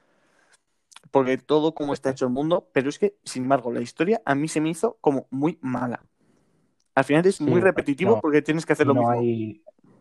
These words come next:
Speaker 2: Es que no hay historia casi, ¿no? Es
Speaker 1: Claro,
Speaker 2: que
Speaker 1: es,
Speaker 2: es un poco
Speaker 1: es lo
Speaker 2: un
Speaker 1: mismo que
Speaker 2: personaje
Speaker 1: siempre es.
Speaker 2: que ni habla, ¿no?
Speaker 1: Claro,
Speaker 2: No
Speaker 1: eso
Speaker 2: creo que
Speaker 1: es
Speaker 2: esa
Speaker 1: cata
Speaker 2: es
Speaker 1: la
Speaker 2: su
Speaker 1: historia.
Speaker 2: intención.
Speaker 1: No, no sé.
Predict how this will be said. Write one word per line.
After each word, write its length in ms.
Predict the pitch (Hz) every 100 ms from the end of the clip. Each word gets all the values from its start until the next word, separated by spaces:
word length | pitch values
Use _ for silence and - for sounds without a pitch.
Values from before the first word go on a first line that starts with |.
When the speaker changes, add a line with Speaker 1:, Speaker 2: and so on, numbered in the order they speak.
| _
Speaker 2:
Es 120 | 135
que 100 | -
no 60 | 127
hay 80 | 113
historia 340 | - 117 107
casi, 260 | 110 - 107
¿no? 260 | 110 -
Es 100 | 117
Speaker 1:
Claro, 100 | 113
Speaker 2:
que 60 | 113
Speaker 1:
es, 100 | 110
Speaker 2:
es 120 | -
un 120 | 117
poco 520 | 113 113 110 104 98 _ _ _ -
Speaker 1:
es 220 | - 147
lo 100 | 143
Speaker 2:
un 60 |
Speaker 1:
mismo 160 | 170 180
que 40 |
Speaker 2:
personaje 220 | 120 - -
Speaker 1:
siempre 120 | 131
es. 60 |
Speaker 2:
que 80 | 113
ni 140 | 110 110
habla, 360 | 120 117 110
¿no? 200 | 113 139 - _ _
Speaker 1:
Claro, 180 | 160 147
Speaker 2:
No 40 | 143
Speaker 1:
eso 160 | 131
Speaker 2:
creo 200 | 156 151
que 60 | 151
Speaker 1:
es 60 |
Speaker 2:
esa 80 | 180
Speaker 1:
cata 60 | 160
Speaker 2:
es 60 |
Speaker 1:
la 60 | 151
Speaker 2:
su 40 |
Speaker 1:
historia. 200 | 131 135 127 127
Speaker 2:
intención. 220 | 139 135
Speaker 1:
No, 100 | - -
no 160 | - 143
sé. 180 | 120